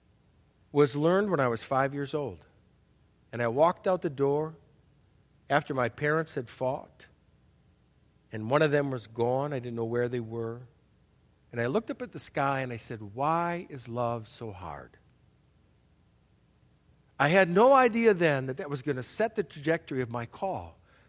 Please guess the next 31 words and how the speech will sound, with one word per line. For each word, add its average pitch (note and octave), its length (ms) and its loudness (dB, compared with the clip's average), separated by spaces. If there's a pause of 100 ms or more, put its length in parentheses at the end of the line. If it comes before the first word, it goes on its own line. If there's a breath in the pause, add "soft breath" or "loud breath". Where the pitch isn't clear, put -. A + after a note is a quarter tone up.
But C3+ 180 -8
that's G#3 520 0 (180 soft breath)
the D3 80 -2
central A#3 480 -2
piece A3 400 -2
of D#3+ 80 -6
my D3+ 180 -4
call. F3 480 -4 (440 loud breath)
And F3 200 2
now C#4+ 540 6 (380)
you G3 100 0
talk A#3 300 6
about E3+ 360 8
risk. C4 540 2 (460 soft breath)
I A#3+ 100 8
didn't C4 220 2
realize B3+ 360 6
he A3 60 0
was F#3+ 140 -2
setting A#3+ 280 4
me A3 60 6
up. F3+ 140 4 (260 loud breath)
I C4+ 160 8
am B3+ 180 8
putting C4+ 460 4 (100)
all D4+ 300 12
the C#4+ 140 -6
chips - 400 0
of A3+ 100 2
my G#3 160 6
life F#3 500 4